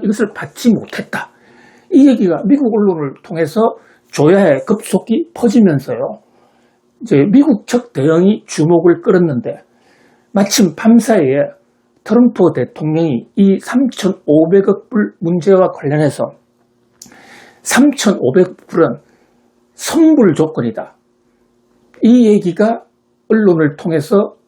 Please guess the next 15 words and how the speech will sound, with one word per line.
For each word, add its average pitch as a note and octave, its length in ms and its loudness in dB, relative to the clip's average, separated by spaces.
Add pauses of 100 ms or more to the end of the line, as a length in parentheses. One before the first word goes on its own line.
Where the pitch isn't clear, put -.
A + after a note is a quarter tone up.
(200)
또 G#3+ 320 0
대서특필이 E3+ 800 -4
됐습니다. B2+ 540 -10 (440)
여기에 A#3 400 2
대해서 C#3 540 -6 (760)
일부 F#3 280 0
분석가들은 E3 880 0 (760)
지금 B3 300 0
한미 A3 420 4
간에 C4 400 0
합의도 - 500 -6
되지 G#3+ 240 0
않았는데 D3+ 520 -2 (520)
트럼프 B3+ 440 0
대통령이 F#3+ 760 2